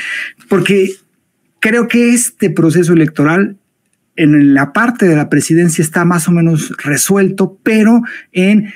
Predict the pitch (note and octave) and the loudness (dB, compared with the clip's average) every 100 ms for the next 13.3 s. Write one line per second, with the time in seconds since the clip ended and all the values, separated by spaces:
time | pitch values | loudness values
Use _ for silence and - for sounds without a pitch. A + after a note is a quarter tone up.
0 | - E3 E3 E3 E3+ E3+ D#3+ - A3 - | -4 0 0 0 2 2 0 0 0 -2
1 | G3 G#3+ - - D3+ F4 F3+ - D3+ D3+ | -2 -4 -4 -4 0 2 2 2 0 2
2 | D3 D#3+ D#3+ D#3 F3 - D#3 D#3+ D#3+ C3+ | 2 4 2 0 -4 -2 -2 0 2 2
3 | C3+ C3+ C3 D#3 B3+ A3+ D#3 - - - | 0 -2 -2 -2 2 2 0 -6 -14 -4
4 | F3+ A3 A#3+ D4 D4 D4 C#4+ C4+ C#4+ C#4 | 0 2 4 4 4 4 4 4 2 2
5 | B3+ A#3 B3+ B3 - D#3+ D#3 D#3+ E3 G3 | 2 2 0 -4 -2 0 2 2 2 0
6 | G#3 F3+ G3 G3 G3 F3+ F3 E3 F#3+ G3 | 0 2 4 4 2 -2 0 0 0 -4
7 | - - F#3 F3 F3 D3+ - - D#3+ D3+ | -10 -6 0 2 2 -4 -8 0 2 2
8 | D3 E3 C#3 - G#3 A3 - A3+ - - | 0 -4 -8 -4 -2 -2 -2 -4 -4 -20
9 | - _ - D#3 D3+ D3 C#3+ D3 E3 E3 | -20 _ -2 2 4 4 4 2 0 -4
10 | D#3 F#3+ D#3+ G3+ F#3 F3 F3 E3+ F3 F3+ | -2 -2 0 0 2 2 2 0 -2 0
11 | G3+ G3 E3 D#3 D3+ - - - - F#3 | 0 0 0 0 -2 -6 -20 -16 -4 -2
12 | F#3 G3+ E3 A3 G#3 C#4 F4 E4+ A#3 G3+ | 0 0 0 2 2 0 0 -2 0 2
13 | F3+ C#3+ C#3 | 2 2 0